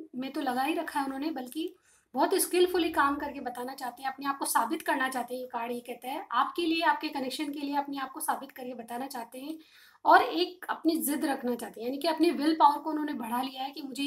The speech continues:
ऐसा करना है तो इस काम पे डटे रहना है। यानी कि अपनी जो जिद है या अपने जो काम है या आपके लिए उनकी जो connection में वो जिद है उस पे वो डटे रहना चाहते हैं। Three of wands का कार्ड again एक, एक किसी चीज़ का वेट कर रहे हैं,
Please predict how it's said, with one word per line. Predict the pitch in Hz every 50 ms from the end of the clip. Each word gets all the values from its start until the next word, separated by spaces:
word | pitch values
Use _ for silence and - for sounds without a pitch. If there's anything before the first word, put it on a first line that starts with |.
| 277 -
ऐसा | - 233 - 302 302
करना | 294 262 247 247
है | 254 254 277 277
तो | 302 294 -
इस | - - -
काम | - 269 247 247 254 254
पे | 285 285 285 - - - - - - - - -
डटे | - 226 269 285 277 370 370
रहना | 339 320 262 233 220
है। | 196 185 196
यानी | 226 262 285
कि | 285 -
अपनी | - - - - 302 311 320
जो | 320 339
जिद | 277 - 277 311 285
है | 339 277 285 302 302 311 285 277
या | 294 285
अपने | - - - 294 320
जो | 320 311
काम | - - 254 254 285 294
है | 330 339 359 - - 262
या | 294 285
आपके | 247 254 254 - - 311
लिए | 302 285 302 311
उनकी | 302 285 277 277 277 - - 294 294 302 302 - -
जो | - 269 269
connection | - 262 247 262 - - 302 285 285
में | 285
वो | 302 294 285
जिद | - 247 277 285
है | 311 285 294 294
उस | 294 - 339 - -
पे | - 349
वो | 339 330 311
डटे | 233 240 233 - 233 226
रहना | 214 208 202 226
चाहते | 226 - - - - 196
हैं। | 185 180 _ _ _ - - - - _ _ -
Three | - 311 330
of | 349 320 320
wands | 320 320 320 311
का | 320 349
कार्ड | 339 339 311 285 294 -
again | - 254 247 311 330 320
एक, | 330 320 320 320 - 330 320 320 330 330 311 - - - - - _ _ _ _ _ _ _ -
एक | 240 277 277
किसी | - 285 - 302
चीज़ | 285 - 277 277 -
का | - 277
वेट | 240 226 240 240 247 247
कर | - - 233 190
रहे | 196 196
हैं, | 180 180